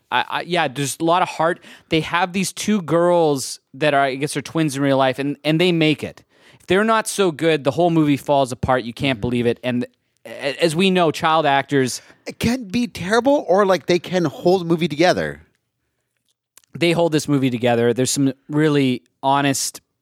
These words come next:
Speaker 1: moments that kind of brought me back to, like, flashes of childhood and how you
Speaker 2: Oh,
Speaker 1: would see
Speaker 2: awesome.
Speaker 1: things.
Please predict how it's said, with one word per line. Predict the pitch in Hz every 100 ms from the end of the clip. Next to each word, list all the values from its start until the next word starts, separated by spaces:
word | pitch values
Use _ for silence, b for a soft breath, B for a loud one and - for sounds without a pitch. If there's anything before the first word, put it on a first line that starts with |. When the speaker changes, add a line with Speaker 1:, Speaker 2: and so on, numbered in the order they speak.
| _ 139
Speaker 1:
moments | 139 131 131 127 120
that | 127 110 _ _ _ _ _
kind | - 143
of | 131
brought | 120 131 135
me |
back | 127 123 127 127
to, | -
like, | 120 110
flashes | - 131 131 - 117
of | 113
childhood | - 131 120 117 120 117
and | 110
how | 101 127
you | 131
Speaker 2:
Oh, | 120
Speaker 1:
would | 113
see | 160 139
Speaker 2:
awesome. | 127
Speaker 1:
things. | 127 127 120 113